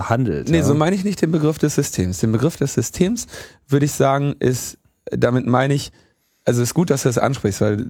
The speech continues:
Speaker 2: so ich weiß, wie, was die Konnotation da ist.
Speaker 1: Ja, ja,
Speaker 2: Und
Speaker 1: das ist auch so
Speaker 2: der
Speaker 1: im verschwörungstheoretischen Bereich ein sehr
Speaker 2: Äh,
Speaker 1: beliebtes Wort,
Speaker 2: wenn,
Speaker 1: ne?
Speaker 2: wenn ich sage, wenn ich von einem System spreche, dann spreche ich von einer Kombination aus Anreizen für Menschen.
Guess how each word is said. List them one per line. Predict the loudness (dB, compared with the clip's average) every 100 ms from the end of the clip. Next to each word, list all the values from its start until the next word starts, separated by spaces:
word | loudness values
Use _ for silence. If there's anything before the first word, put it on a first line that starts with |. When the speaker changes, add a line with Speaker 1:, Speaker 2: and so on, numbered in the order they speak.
| -8 -4
Speaker 2:
so | 0 0 0
ich | -4 -2
weiß, | 0 0 0
wie, | -2 -2 -2
was | -6 -2 -2
die | -2
Konnotation | -2 0 0 -2 0 0 2 2
da | 0
ist. | 0 0 2
Speaker 1:
Ja, |
ja, | 2
Speaker 2:
Und | 2
Speaker 1:
das | -2
ist | -6
auch | -8 -2
so | 0
Speaker 2:
der | 2
Speaker 1:
im | 2
verschwörungstheoretischen | 0 0 0 0 -2 0 -2 -4 -8
Bereich | -6 -2 0 0 0
ein |
sehr | 2 2
Speaker 2:
Äh, | 0
Speaker 1:
beliebtes | -4 -8 -10 -6
Wort, | 0 0
Speaker 2:
wenn, | 2
Speaker 1:
ne? | 0
Speaker 2:
wenn | 0
ich | 0
sage, | 0 0 0 0
wenn | 0
ich | -2 -2
von | -2
einem | 0 0
System | -2 0 2 2
spreche, | 0 -4 -4 0 0 0 0
dann | 0
spreche | 0 0 -2
ich |
von | 0 -2
einer | 0 2 2 -2 -8 _ -2
Kombination | 0 2 0 0 -2 0 2 0 -2 -2
aus | -2 0 0
Anreizen | 2 2 2 0 -2 -4
für | -2 0
Menschen. | 0 -2 -6 -12